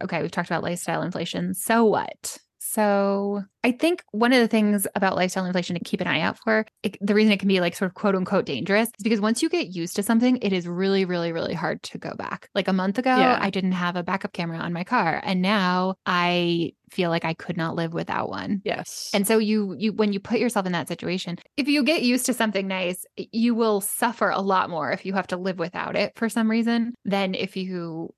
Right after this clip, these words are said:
Speaker 1: did not have that thing in the first place. I was very happy on my Target sheets, the first ones, until I
Speaker 2: Yeah.
Speaker 1: got very nice sheets. And then literally one day I came home and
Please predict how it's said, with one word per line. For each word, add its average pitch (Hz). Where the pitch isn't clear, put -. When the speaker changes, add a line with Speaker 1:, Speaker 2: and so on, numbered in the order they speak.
Speaker 1:
did 196
not -
have 180
that -
thing -
in -
the -
first -
place. -
I 214
was 240
very 202
happy 185
on 175
my 165
Target 185
sheets, -
the 180
first 185
ones, 214
until 190
I 175
Speaker 2:
Yeah. 175
Speaker 1:
got 156
very 165
nice 160
sheets. -
And 214
then 214
literally 214
one 190
day 175
I 175
came 180
home 180
and 170